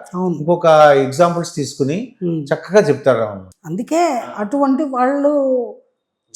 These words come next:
Speaker 1: చాలా అవసరం. సమాజంలో మనం నిత్యము ఎన్ని నేరాలు ఘోరాలు వింటున్నాము.
Speaker 2: అవును.
Speaker 1: అటువంటి ఉన్మత్తమైనటువంటి మానసిక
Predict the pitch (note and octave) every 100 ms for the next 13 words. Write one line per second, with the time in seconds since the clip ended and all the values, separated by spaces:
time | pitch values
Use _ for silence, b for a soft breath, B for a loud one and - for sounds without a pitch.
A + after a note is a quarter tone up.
0 | F3 G3+ C#4+ C4+ G#3 A#3 E4 D4 A#3 -
1 | G3 A3+ C#4 C4+ C#4 C#4 C4 A#3+ C#4 B3+
2 | G#3+ A3 G3+ F3+ F3+ C4+ C#4+ C#4+ C4+ C4+
3 | _ _ D#3 F#3 A#3 A3+ F#3+ G3+ A#3+ A#3+
4 | A#3+ G3+ G#3 A3+ A#3+ B3 A#3 G#3+ A3+ G#3
5 | G#3 G3+ A3+ - - A#2+ G#2 D#2+ _ E3+
6 | F#3+ C4+ C#4 B3+ C#4+ C4+ B3 A#3 A3 G#3
7 | G3+ F#3+ G#3+ A#3 C4+ C4+ C#4+ C#4+ C#4+ C4+
8 | C#4 C4+ C4 B3 C4+ A#3+ G#3+ A3 C4 A#3+
9 | C4+ C4+ C4